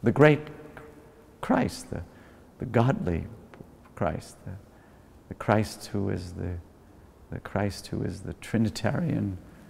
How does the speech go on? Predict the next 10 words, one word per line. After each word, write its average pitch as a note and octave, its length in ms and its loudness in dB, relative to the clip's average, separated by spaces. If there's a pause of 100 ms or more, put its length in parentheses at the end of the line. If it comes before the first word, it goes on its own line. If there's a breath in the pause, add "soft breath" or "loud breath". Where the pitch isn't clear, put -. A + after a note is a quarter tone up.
(400 loud breath)
the - 60 -10
Son G#2+ 420 2
of F2+ 160 -4
God, F2+ 340 0 (100)
the - 100 -10
Christ C3 360 2
who A#2 80 4
is G2 80 2
the - 100 -6
godly, A2 760 2